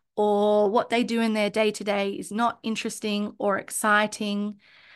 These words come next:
But I want to reassure you that people are on social media because they're craving that similarity.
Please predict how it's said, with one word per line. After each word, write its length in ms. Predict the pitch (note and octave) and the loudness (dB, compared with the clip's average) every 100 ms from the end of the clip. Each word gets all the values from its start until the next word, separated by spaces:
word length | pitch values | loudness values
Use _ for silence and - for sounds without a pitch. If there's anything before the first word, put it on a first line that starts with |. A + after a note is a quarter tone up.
| - - _ - | -20 -20 _ 0
But 120 | A#3+ | 4
I 100 | B3 | 4
want 220 | B3 C#4 | 6 4
to 80 | E4 | 4
reassure 680 | C#4+ C4 B3+ - G#3+ A3 | 4 4 2 2 2 2
you 360 | A3 F#3+ F#3 F#3 | 0 0 -2 -2
that 260 | G3+ - - _ _ _ _ | -4 -8 -10 _ _ _ _
people 380 | - A#3+ C#4 D4+ | -2 0 4 4
are 100 | C#4+ | 6
on 160 | C#4+ | 4
social 400 | C4+ C4+ B3+ B3+ | 2 0 0 -2
media 460 | A3+ G#3 G#3 G#3 G#3+ | -2 -2 0 0 0
because 340 | G#3 G#3 G#3+ | -2 -6 -8
they're 160 | - G#3 | -6 -6
craving 920 | - - - - G#3 G3+ G#3+ C#4 F4 | -6 -8 -4 0 0 0 0 0 0
that 280 | D4 F3+ - | 0 0 0
similarity. 960 | - A#3 G#3+ G#3 G3 G3 G3+ A#3 G4 | -6 -2 0 0 0 2 0 -2 -6